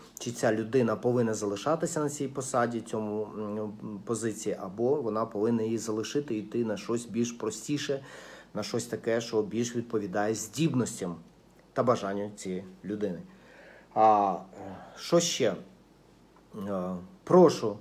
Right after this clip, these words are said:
кандидатури, е, с-, себе, інших, все це писати, висувати. І потім, коли будуть сформу-, сформовані штаби, штаби отримують, е,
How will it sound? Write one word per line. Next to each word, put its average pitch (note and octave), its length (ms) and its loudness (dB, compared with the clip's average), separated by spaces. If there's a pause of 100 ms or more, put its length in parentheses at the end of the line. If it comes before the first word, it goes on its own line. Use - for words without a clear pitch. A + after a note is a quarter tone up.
кандидатури, C3+ 840 4 (240)
е, - 40 -8 (520)
с-, - 200 -16
себе, C3+ 800 6
інших, D3 520 0
все A#2+ 260 2
це A2+ 160 -4
писати, C3 520 -2
висувати. A2 720 -2 (440)
І E3 180 4
потім, F3 720 6 (360)
коли D3 320 8
будуть B2 300 2
сформу-, A#2 720 0
сформовані A#2 720 2
штаби, C3+ 380 2
штаби D3 340 4
отримують, D#3+ 680 4
е, B2 120 0